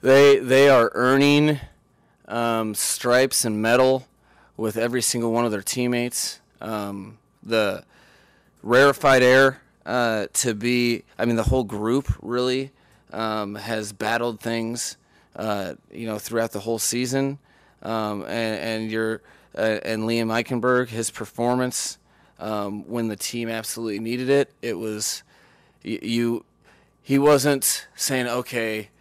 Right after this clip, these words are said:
I'm gonna try to go." He was telling everyone he was going, and then not, not even leading on to, um, that he, that he was dealing with anything. You just had to look at his, um, you know, one of his feet had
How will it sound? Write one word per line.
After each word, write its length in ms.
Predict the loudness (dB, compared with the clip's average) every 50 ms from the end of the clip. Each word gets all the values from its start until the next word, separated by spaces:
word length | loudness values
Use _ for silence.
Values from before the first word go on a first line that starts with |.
| _ _ _ _ _ _ _ _ _ _ _ -10
I'm 140 | -8 -8 -8
gonna 140 | -8 -10 -10
try 260 | -8 -4 -4 -2 -2
to 80 | -4
go." 640 | -6 -6 -2 0 0 0 0 0 -4 -8 -10 -12 -18 _ _ _ _ _ _ _
He 180 | _ -12 -10 -8
was 200 | -8 -8 -8 -8
telling 360 | -10 -8 -6 -6 -6 -8 -8 -6
everyone 420 | -4 -4 -2 -2 -4 -8 -8 -8 -10
he 140 | -12 -14 -16
was 180 | -14 -16 -14
going, 440 | -12 -12 -12 -12 -12 -14 -16 -16 -16 -14
and 180 | -12 -12 -10
then 160 | -8 -8 -6 -4
not, 340 | -2 0 0 0 -2 -4 _ _ _ -20 _ _ _ _ _ _ _ _ _ _ -6
not 220 | -4 -2 0 0
even 420 | -2 -2 -4 -4 -4 -4 -4 -6 -10 _ _ -12
leading 440 | -8 -4 -4 -2 -2 -2 -2 -2 0
on 540 | 0 2 2 0 0 -4 -6 -10 -14 -20 -20 _ _ _ _ -12
to, 520 | -10 -6 -6 -4 -4 -4 -6 -8 -10 -14 _ _ _ _ _ -12
um, 260 | -8 -6 -6 -4 -4 -4
that 160 | -6 -8 -8
he, 640 | -10 -10 -8 -8 -6 -8 -8 -10 -14 -20 -20 -20 -20 -12 -4
that 140 | -4 -4 -2
he 100 | -4 -6
was 120 | -6 -6
dealing 280 | -4 -2 -2 -2 -2 -4
with 140 | -6 -10 -10
anything. 400 | -12 -12 -12 -14 -14 -14 -12 -12
You 100 | -12 -10
just 160 | -8 -6 -4
had 160 | -4 -4 -4
to 80 | -4 -4
look 200 | -4 -4 -2 -2
at 100 | -4 -4
his, 320 | -4 -6 -6 -6 -8 -10 _ _ _ _ _ _ _ -10
um, 500 | -6 -4 -4 -4 -4 -6 -10 -12 -16 -20 _ _ _ _ _ -18
you 120 | -16 -14
know, 100 | -12 -12
one 180 | -8 -8 -6 -6
of 80 | -6 -6
his 160 | -6 -6 -6
feet 280 | -6 -6 -6 -6 -6
had 340 | -8 -6 -6 -6 -6 -8 -14